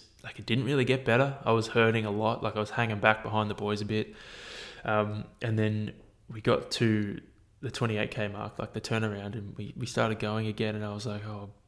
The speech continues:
fuck." That's when it really started. Like, we kind of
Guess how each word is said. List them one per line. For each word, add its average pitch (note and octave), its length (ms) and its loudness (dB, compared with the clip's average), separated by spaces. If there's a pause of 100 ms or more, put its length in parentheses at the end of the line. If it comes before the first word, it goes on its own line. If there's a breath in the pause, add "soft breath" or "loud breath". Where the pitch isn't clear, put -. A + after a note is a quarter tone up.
(340)
fuck." G2+ 340 0
That's A2+ 240 2
when A2 120 -2
it - 120 -4
really G#2 300 -4
started. G#2 480 -4
Like, G#2 280 -10 (800 loud breath)
we A2+ 100 -2
kind G#2+ 300 0
of G2+ 280 -6